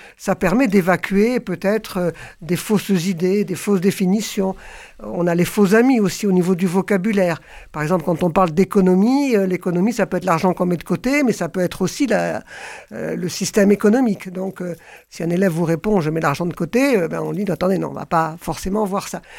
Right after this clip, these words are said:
Ça a du bon côté aussi. Mais c'est vrai que chaque fois, on se part du principe que l'élève va, entre guillemets, bâtir le cours. Je caricature un peu,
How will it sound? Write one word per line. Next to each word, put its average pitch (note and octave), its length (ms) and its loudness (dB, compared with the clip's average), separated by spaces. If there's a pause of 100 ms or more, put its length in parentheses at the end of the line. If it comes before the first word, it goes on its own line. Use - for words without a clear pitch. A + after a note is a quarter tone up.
(160)
Ça - 180 -2
a F#3+ 40 2
du F#3 160 4
bon B3 180 4
côté A#3+ 300 0
aussi. - 360 -8 (380)
Mais G#3 160 4
c'est G#3 200 0
vrai C#4 240 0
que A3 340 0 (160)
chaque - 280 -6
fois, C#4 440 -2 (480)
on G3+ 240 4
se F#3+ 480 -2 (400)
part G#3+ 140 2
du G3 100 -2
principe G#3+ 560 0
que - 120 -2
l'élève A#3 600 2 (100)
va, G3+ 440 0 (460)
entre F3+ 260 -6
guillemets, F#3+ 280 0
bâtir G3 560 0
le F3+ 100 2
cours. - 360 -12 (160)
Je - 160 -8
caricature G3 640 2
un F3+ 100 2
peu, - 220 -2